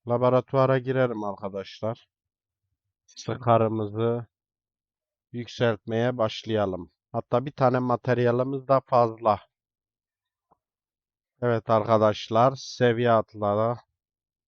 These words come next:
iki seviye. Ve üçüncü seviyemiz hayırlı olsun. Ve ölüm duyurusu çok güzel bir şekilde alıyoruz.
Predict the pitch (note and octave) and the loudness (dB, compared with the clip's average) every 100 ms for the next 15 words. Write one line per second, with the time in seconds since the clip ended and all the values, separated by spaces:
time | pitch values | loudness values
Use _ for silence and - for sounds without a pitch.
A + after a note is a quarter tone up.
0 | _ _ _ _ A#2+ A2+ - B2+ - A2 | _ _ _ _ -6 -4 -2 -2 2 2
1 | G2 G2 F#2+ F2+ F2+ - _ _ _ _ | 4 0 0 0 -4 -8 _ _ _ _
2 | _ _ _ _ _ _ _ _ _ _ | _ _ _ _ _ _ _ _ _ _
3 | _ _ _ _ A2+ A#2+ - A2+ - B2 | _ _ _ _ -2 0 -2 -8 -8 -8
4 | A#2+ B2 - B2 A#2 A2+ A2+ A2 A2+ A#2 | -8 -10 -4 -2 0 0 -2 -2 2 4
5 | A2 A2 G#2+ G2+ - - G#2+ A2 A#2 A2 | 2 -2 -6 -8 -12 -12 -8 -8 -8 -12
6 | _ _ _ _ _ _ _ _ _ _ | _ _ _ _ _ _ _ _ _ _
7 | _ _ _ G#2+ A#2 - A#2 A#2 C3 B2 | _ _ _ 0 2 2 0 0 0 -2
8 | A#2+ A#2 G#2+ G#2 - G#2+ C3+ B2+ - G#2+ | -2 -2 -4 -6 -14 -10 -8 -6 -8 -2
9 | A#2 A2 A2 - A2 G2 G#2 F#2+ F#2+ G#2+ | -2 -2 -6 -6 -6 -4 -6 -6 0 4
10 | A#2+ A#2+ - - G#2+ A2 A2 G#2 A2 B2+ | 4 2 -6 -4 -2 0 -4 -4 -4 -6
11 | - - - - | -8 -20 -20 -20